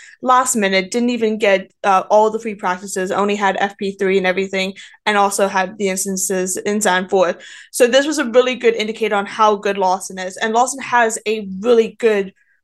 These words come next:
background in racing in a lot of the junior series, like a Formula Two, like a Formula Three, Euro Formula. Like, I mean, he's had some crazy stats. Like, he's won the first race of his debut season every single series,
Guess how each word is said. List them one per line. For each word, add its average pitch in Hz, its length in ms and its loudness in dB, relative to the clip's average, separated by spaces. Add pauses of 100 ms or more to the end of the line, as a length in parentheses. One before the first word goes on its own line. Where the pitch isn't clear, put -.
(160)
background 208 840 2
in 214 180 -2
racing 214 380 0
in 202 120 -4
a 196 60 0
lot 202 260 4
of 208 180 -2
the 202 220 -4
junior 214 340 -4
series, 202 460 -4
like 190 120 -8
a 190 60 -10
Formula 190 320 -4
Two, 226 200 2
like 190 160 0
a 190 60 -8
Formula 185 300 -6
Three, 220 320 0 (380)
Euro 262 260 6
Formula. 220 480 4
Like, 196 340 2
I 226 60 2
mean, 220 340 0 (300)
he's 240 280 -4
had 247 120 4
some 233 140 0
crazy 214 280 2
stats. 196 320 0
Like, 190 160 -2
he's 208 200 -10
won 202 480 2
the 202 120 0
first 202 360 0
race 202 280 0
of 202 100 -4
his 202 160 -6
debut 196 380 -2
season 196 440 -8
every 196 240 0
single 196 360 -2
series, 190 680 0